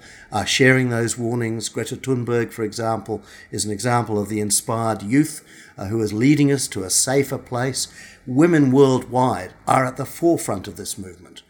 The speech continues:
I mean, it is men who make the wars. It is men who mine the, the earth. It is men who cut down the forests or empty the oceans.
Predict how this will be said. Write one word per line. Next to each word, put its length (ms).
I 20
mean, 160
it 100
is 160
men 400
who 140
make 240
the 80
wars. 640
It 100
is 140
men 280
who 140
mine 540
the, 160
the 240
earth. 240
It 100
is 140
men 180
who 140
cut 240
down 240
the 80
forests 500
or 140
empty 280
the 200
oceans. 520